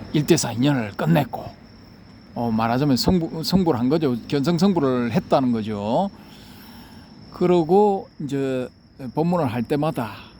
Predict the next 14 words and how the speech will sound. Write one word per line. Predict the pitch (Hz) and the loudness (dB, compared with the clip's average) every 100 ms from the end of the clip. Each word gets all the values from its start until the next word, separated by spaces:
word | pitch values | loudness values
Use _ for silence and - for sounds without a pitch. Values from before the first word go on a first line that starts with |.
| - | -18
아, | - 123 120 | -8 -4 -4
사람들한테 | - 135 147 135 123 110 156 139 101 104 - - | -4 -2 0 2 2 0 0 -2 -4 -10 -14 -10
어떤 | - 156 | -2 0
법문을 | 165 160 165 | 0 0 0
하든 | 120 147 135 | 0 -2 -2
간에 | 131 139 101 101 - - - - - - | 0 0 -2 -6 -16 -20 -20 -20 -20 -4
결국은 | 147 156 160 131 104 95 - - - - - - - - - - - - - - - - - | 0 2 2 2 0 -2 -10 -20 -20 -20 -20 -20 -20 -20 -20 -20 -20 -20 -20 -20 -20 -8 -2
"여러분의 | 123 131 180 135 | 0 4 2 2
주인공을 | 175 190 202 156 | 2 4 4 0
찾으세요"라고 | 120 170 139 127 117 - - - - - - - 139 170 170 190 | -4 -6 -4 -6 -6 -8 -10 -16 -20 -20 -20 -6 0 2 4 2
이제 | 143 131 131 117 | 2 -2 -4 -4
결국은 | 143 139 139 120 | -4 -4 -2 -4
귀결되는 | - 156 127 113 117 110 107 | -4 -4 -4 -2 0 0 0
이런, | 135 131 120 107 | 0 2 4 2